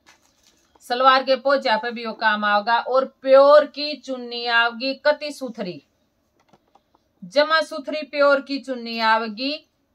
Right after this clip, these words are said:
तेरह सौ पचास रुपए इसका रेट है, तेरह सौ पचास में आपके घर तक। अलग से कोई भी shipping charge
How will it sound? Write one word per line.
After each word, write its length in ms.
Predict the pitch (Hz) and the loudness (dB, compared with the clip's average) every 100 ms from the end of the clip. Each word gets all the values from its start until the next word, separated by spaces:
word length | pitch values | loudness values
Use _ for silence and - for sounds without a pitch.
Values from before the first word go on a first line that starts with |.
| - | 0
तेरह 380 | 269 285 302 330 | 4 6 4 0
सौ 200 | 349 330 | 2 0
पचास 500 | 311 262 262 262 269 | 2 0 2 0 0
रुपए 300 | 302 294 277 | -6 -6 -4
इसका 280 | 277 - 262 | -4 -4 -4
रेट 320 | 220 220 202 | -4 -6 -8
है, 140 | 240 254 | -6 -6
तेरह 360 | 254 233 233 247 | -6 -8 -4 -6
सौ 200 | 254 240 | -6 -10
पचास 460 | 226 220 196 202 214 | -12 -6 -4 -4 -6
में 120 | 208 | -6
आपके 420 | 196 190 - 240 392 _ 196 | -6 -8 -6 -6 -6 _ -18
घर 300 | 180 185 165 151 | -12 -8 -8 -10
तक। 180 | 131 - _ _ 277 _ _ _ _ _ _ _ | -20 -20 _ _ -20 _ _ _ _ _ _ _
अलग 300 | 220 247 277 277 | -2 2 2 0
से 200 | 311 302 | 2 2
कोई 300 | 285 285 302 | 2 0 0
भी 240 | 277 285 294 | -4 -6 -6
shipping 480 | 285 269 277 269 269 | -8 -6 -4 -6 -4
charge 500 | 262 240 247 269 | 0 0 0 -4